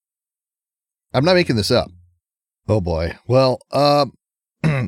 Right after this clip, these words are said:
now that cat gender individuals have been officially recognized, it can only be a matter of time before there are demands for them to be provided with, let's say, scratching post,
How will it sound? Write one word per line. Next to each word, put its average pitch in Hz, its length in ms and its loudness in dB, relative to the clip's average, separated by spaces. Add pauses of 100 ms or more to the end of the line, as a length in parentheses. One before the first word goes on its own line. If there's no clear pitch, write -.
(120)
now 165 200 4
that 170 260 -4
cat 165 220 0
gender 127 240 0
individuals 107 520 -2
have 90 180 -4
been 95 140 -2
officially 95 360 -4
recognized, 90 580 -4
it 82 80 -6
can 98 120 -4
only 117 200 0
be 104 200 -2
a 90 60 0
matter 104 300 0
of 82 100 -10
time 135 440 0
before 151 280 -2
there 196 140 0
are 196 60 0
demands 175 600 0
for 139 140 -4
them 135 180 -2
to 120 80 -4
be 131 120 -2
provided 117 480 0
with, 104 200 -2 (800)
let's 95 200 -6
say, 87 280 -4
scratching 90 500 -8
post, - 460 -2